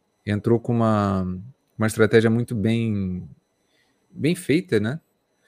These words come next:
É, é, é, é contra, contra o Independente Del Valle.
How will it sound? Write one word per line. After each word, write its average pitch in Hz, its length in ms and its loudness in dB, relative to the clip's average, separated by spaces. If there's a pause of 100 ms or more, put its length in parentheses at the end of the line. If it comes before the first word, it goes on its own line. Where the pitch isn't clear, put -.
(520)
É, 107 120 2
é, 104 520 2
é, - 20 2
é 107 40 0
contra, 101 920 2 (1000)
contra 107 280 -8
o - 20 0
Independente 104 280 -2
Del 101 180 0
Valle. 101 360 0